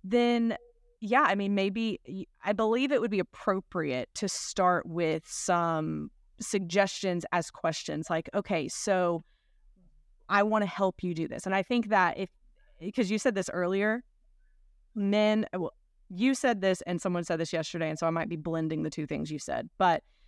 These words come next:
uh, men like to come in and try and problem solve, and that can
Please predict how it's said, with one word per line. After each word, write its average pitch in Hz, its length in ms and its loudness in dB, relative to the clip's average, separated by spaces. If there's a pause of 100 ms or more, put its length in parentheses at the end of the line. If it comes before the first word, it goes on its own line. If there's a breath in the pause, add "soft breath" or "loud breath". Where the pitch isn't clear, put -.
(300)
uh, 165 280 2
men 226 440 2
like 202 180 2
to 214 80 -4
come 180 200 0
in 170 80 -2
and 165 100 -2
try 165 140 0
and 156 120 -4
problem 156 400 2
solve, 92 400 -4
and 175 140 -2
that 165 160 -2
can 165 300 -6